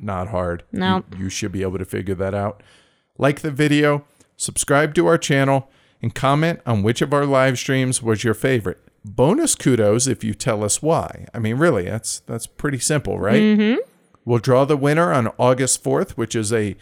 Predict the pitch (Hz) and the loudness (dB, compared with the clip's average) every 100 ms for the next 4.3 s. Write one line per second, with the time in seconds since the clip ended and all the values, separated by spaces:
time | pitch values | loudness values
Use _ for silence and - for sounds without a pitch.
0 | - _ - - 113 120 139 107 101 92 | -20 _ -10 -2 0 0 -4 -4 -4 -4
1 | 101 110 101 101 113 113 110 113 107 104 | -2 0 0 0 -2 -4 -2 -2 -2 -4
2 | 95 92 92 95 190 170 202 466 _ - | -2 -2 0 -2 -4 -2 -2 -4 _ -20
3 | _ _ - 87 85 - 82 - - 90 | _ _ -8 -8 -8 -8 -4 -2 -2 -2
4 | 95 92 | -2 -4